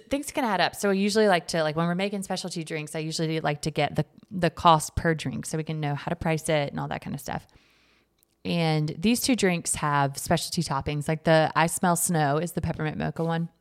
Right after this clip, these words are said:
And it has, like, edible snowflakes on top. And the girls, when they sent it to me, were, like, requesting, like,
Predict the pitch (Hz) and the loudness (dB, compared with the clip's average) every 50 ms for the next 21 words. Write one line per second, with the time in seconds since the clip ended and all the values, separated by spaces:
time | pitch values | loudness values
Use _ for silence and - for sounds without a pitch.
0 | _ _ _ _ _ _ _ _ _ _ _ _ _ _ _ _ _ _ - 185 | _ _ _ _ _ _ _ _ _ _ _ _ _ _ _ _ _ _ -4 -2
1 | 196 180 170 180 185 175 165 - - - _ _ _ _ _ _ _ _ _ _ | -2 0 0 2 4 4 2 2 -2 -10 _ _ _ _ _ _ _ _ _ _
2 | - 185 - - _ 180 165 165 165 165 165 151 - - - 165 156 151 - - | -6 -6 -6 -4 _ 0 2 2 2 0 -2 -2 -4 -2 -2 0 0 -2 -2 -6
3 | 143 151 - - - - 151 - - - - - - - 170 170 170 - 165 160 | -8 -8 -8 -10 -8 -8 -8 -8 -8 -10 -10 -10 -6 -4 -2 -2 -2 -2 -2 -2
4 | 160 160 160 - - 165 156 156 156 147 - - 160 156 156 - - 160 156 151 | -2 -2 -2 -2 -2 -2 -2 -2 -4 -4 -4 -2 -2 -2 -4 -4 -6 -6 -6 -6
5 | 151 151 151 147 143 151 - - 160 - - 156 151 139 - - 156 147 147 143 | -6 -6 -6 -8 -8 -8 -8 -10 -12 -10 -8 -8 -8 -8 -8 -10 -8 -8 -6 -6
6 | 139 135 - | -6 -6 -8